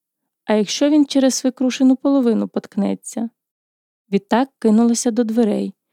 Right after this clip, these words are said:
що сполучали дві частини, і прикрила їх, щоб в разі чого,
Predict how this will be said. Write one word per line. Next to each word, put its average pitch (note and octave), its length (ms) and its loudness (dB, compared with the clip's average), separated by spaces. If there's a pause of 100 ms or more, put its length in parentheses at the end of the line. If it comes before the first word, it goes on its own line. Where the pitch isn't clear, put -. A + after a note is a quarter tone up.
що - 180 -6
сполучали G#3 640 -2
дві F#3+ 200 -4
частини, G#3 580 -2
і A#3 60 -4
прикрила G#3 540 -2
їх, F#3 340 -4 (360)
щоб F#3+ 220 -4
в E3+ 60 -4
разі F#3+ 300 0
чого, G#3+ 480 -2